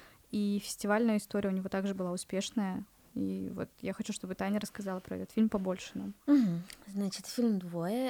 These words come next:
Speaker 2: это режиссёрский дебют Тимофея Желнина. А, это его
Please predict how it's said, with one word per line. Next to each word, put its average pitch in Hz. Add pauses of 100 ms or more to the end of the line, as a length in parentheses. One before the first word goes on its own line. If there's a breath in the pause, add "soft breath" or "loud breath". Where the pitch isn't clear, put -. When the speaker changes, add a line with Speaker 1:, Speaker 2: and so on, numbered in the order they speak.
Speaker 2:
это 180
режиссёрский 190
дебют 185
Тимофея 185
Желнина. 175 (920 loud breath)
А, 165
это 196
его 196